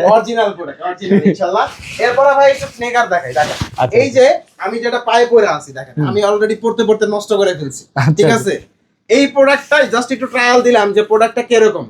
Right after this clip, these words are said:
Speaker 1: দেখলাম যে মোটামুটি ভালো, 'cause একটু হাই রেঞ্জের প্রোডাক্ট তো, একটু কোয়ালিটিফুল, আর হচ্ছে এটা অরিজিনাল প্রোডাক্ট কিন্তু দেখেন,
Speaker 2: আচ্ছা, আচ্ছা।
Speaker 1: অরিজিনাল ব্র্যান্ডেড প্রোডাক্ট। এই প্রোডাক্টটা আমাদের একুশশো টাকায় আপনারা পারচেজ করতে পারেন, but যারা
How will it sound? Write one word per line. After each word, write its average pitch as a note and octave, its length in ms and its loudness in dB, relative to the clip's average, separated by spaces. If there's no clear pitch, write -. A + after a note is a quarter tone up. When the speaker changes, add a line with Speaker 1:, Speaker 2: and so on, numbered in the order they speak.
Speaker 1:
দেখলাম G#3+ 260 -2
যে A3+ 60 2
মোটামুটি A3 320 0
ভালো, A3 160 2
'cause G3+ 260 0
একটু A#3+ 120 -4
হাই G#3+ 180 2
রেঞ্জের B3+ 320 2
প্রোডাক্ট C4+ 340 0
তো, C4+ 60 4
একটু A3 200 -6
কোয়ালিটিফুল, A#3+ 540 0
আর E3+ 440 0
হচ্ছে F#3 260 -6
এটা G3+ 100 0
অরিজিনাল G3+ 400 2
প্রোডাক্ট B2+ 240 -10
কিন্তু A2 160 -20
দেখেন, G#2 160 -16
Speaker 2:
আচ্ছা, A#2 60 -8
আচ্ছা। B2+ 140 -6
Speaker 1:
অরিজিনাল E3 300 -4
ব্র্যান্ডেড F3 380 2
প্রোডাক্ট। G#3+ 300 2
এই C4 240 4
প্রোডাক্টটা C#4 380 2
আমাদের B3+ 200 0
একুশশো C4+ 380 -6
টাকায় B3 200 -2
আপনারা A#3+ 260 -4
পারচেজ A3+ 320 -6
করতে B3 220 0
পারেন, A3 180 2
but F3 140 0
যারা G#3+ 280 2